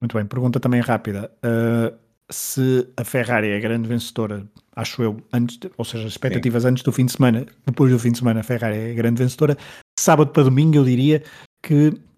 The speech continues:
Speaker 1: a Ferrari não é, não é tão vencedora porque confirma, ou seja, depois da qualificação, fazer
Speaker 2: Sim.
Speaker 1: um dois parece uma coisa mais
Speaker 2: Confirma.
Speaker 1: natural. Acho que a Mercedes até sai um bocadinho mais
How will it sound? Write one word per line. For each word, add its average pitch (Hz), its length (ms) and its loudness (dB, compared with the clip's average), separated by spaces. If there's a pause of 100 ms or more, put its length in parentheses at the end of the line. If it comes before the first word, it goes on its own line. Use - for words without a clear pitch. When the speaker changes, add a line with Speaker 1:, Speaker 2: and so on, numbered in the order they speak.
(680)
Speaker 1:
a 123 60 -4
Ferrari 131 320 2
não 123 140 4
é, 117 60 0 (260)
não 131 220 2
é 127 80 2 (220)
tão 175 140 6
vencedora 139 460 4
porque - 260 -10
confirma, 123 600 2 (140)
ou 151 220 -12
seja, 101 180 -8
depois 139 300 2
da 123 60 2
qualificação, 131 680 2 (160)
fazer 123 280 2
Speaker 2:
Sim. 135 120 6
Speaker 1:
um 131 40 4
dois 123 360 2 (240)
parece 120 300 -4
uma 120 100 -2
coisa 123 180 0
mais 113 140 2
Speaker 2:
Confirma. 117 180 2
Speaker 1:
natural. 135 420 2 (280)
Acho - 140 -8
que - 60 -4
a 127 40 0
Mercedes 117 280 -2
até 117 200 -2
sai 117 300 -4 (260)
um 135 120 0
bocadinho 123 460 2
mais 117 560 -2